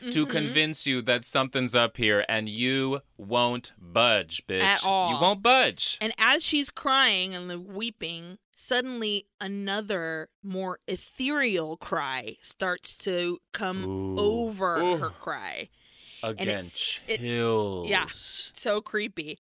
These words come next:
Speaker 2: And Lucia says, "Do you hear that?" And it's coming from, like, all over the house. It's, like,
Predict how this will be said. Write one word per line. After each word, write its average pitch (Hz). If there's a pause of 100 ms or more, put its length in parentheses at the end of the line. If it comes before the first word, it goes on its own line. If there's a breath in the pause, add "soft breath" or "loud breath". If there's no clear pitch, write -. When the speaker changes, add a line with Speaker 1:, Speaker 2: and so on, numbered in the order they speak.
Speaker 2:
And 214
Lucia 214
says, 190
"Do 196
you 208
hear 220
that?" 285
And 196
it's -
coming 226
from, 208
like, 170 (320)
all 208
over 180
the 165
house. -
It's, -
like, -